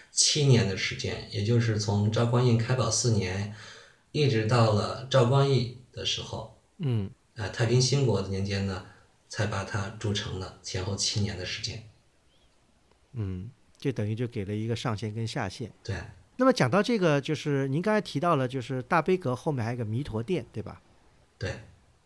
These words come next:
Speaker 1: 这个弥陀殿呢，它是，它跟前面的大殿就不一样了，就是我们前面提到的，从第一进殿天王殿，然后到，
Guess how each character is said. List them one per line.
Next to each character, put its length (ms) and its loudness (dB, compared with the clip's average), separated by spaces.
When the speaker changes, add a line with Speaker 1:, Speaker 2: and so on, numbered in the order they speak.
Speaker 1:
这 140 8
个 80 6
弥 160 10
陀 180 6
殿 340 6
呢， 520 4
它 460 2
是， 960 4
它 120 2
跟 140 6
前 280 6
面 120 4
的 120 6
大 120 6
殿 140 8
就 80 4
不 160 0
一 120 2
样 200 4
了， 80 -6
就 160 2
是 100 -4
我 140 4
们 420 4
前 160 4
面 160 8
提 200 6
到 180 6
的， 160 4
从 460 2
第 180 4
一 60 4
进 160 8
殿 360 4
天 180 2
王 160 6
殿， 480 4
然 120 -6
后 80 -4
到， 440 -4